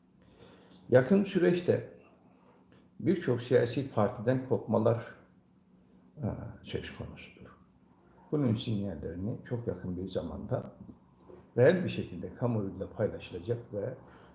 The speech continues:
e, birlikte şahitlik edeceğiz. En çok beklenen, kopmaların beklendiği, e, siyaset, e, mekanizmasından, daha doğrusu siyasal partilerden bir tanesi,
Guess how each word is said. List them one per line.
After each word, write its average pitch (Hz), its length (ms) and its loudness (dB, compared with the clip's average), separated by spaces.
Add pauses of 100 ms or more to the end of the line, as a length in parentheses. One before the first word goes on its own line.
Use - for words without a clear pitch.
(200)
e, - 20 0 (1800)
birlikte 143 540 4
şahitlik 117 480 2
edeceğiz. 78 500 -6 (840)
En 185 380 6
çok - 360 0
beklenen, 127 680 2
kopmaların 135 680 4
beklendiği, 117 760 4
e, - 260 -6 (300)
siyaset, 110 720 0
e, 98 320 0 (500)
mekanizmasından, 104 1120 0
daha 101 160 2
doğrusu 104 280 -6
siyasal 113 520 0
partilerden 107 640 0
bir 135 100 -4
tanesi, 98 400 -2